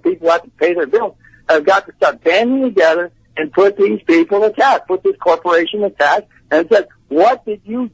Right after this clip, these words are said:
do with the money that you made off of our backs?" It's time for you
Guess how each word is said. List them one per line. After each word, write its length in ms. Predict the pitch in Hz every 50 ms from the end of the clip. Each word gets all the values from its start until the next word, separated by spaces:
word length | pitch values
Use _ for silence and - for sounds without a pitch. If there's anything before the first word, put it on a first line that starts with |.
| _
do 220 | - 214 254 254 247
with 220 | 185 147 151 143
the 100 | - 151
money 480 | 143 139 151 180 233 247 233 185 131 107 -
that 180 | 151 156 -
you 140 | 165 170 180
made 400 | 160 151 175 240 277 262 196 - - _ _ _ _
off 140 | - 170 -
of 120 | 151 131 143
our 180 | 165 185 208
backs?" 400 | 190 - 196 220 214 156 - _ _ _ _ _ _ _ _ _ _ - -
It's 160 | 156 156 139 _
time 240 | 175 190 208 214 202
for 100 | 214 202
you 380 | 196 202 202 196 185 170 160